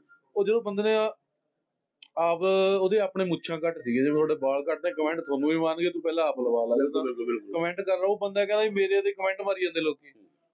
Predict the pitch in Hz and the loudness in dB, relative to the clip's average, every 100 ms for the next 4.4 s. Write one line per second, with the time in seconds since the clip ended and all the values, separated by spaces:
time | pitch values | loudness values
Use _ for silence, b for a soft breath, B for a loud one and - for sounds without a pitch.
0 | - 190 196 190 185 175 185 165 151 160 | -10 -4 -2 0 0 0 -2 0 0 0
1 | 147 123 139 185 185 - 208 208 208 196 | 0 0 0 0 0 -2 0 2 2 0
2 | 165 - 180 175 180 175 156 139 165 - | -4 -4 -4 -2 -2 -2 -2 -4 -6 -8
3 | - 143 165 135 139 156 180 190 156 139 | -4 0 2 2 0 0 0 0 2 0
4 | 151 143 - | 2 -2 -4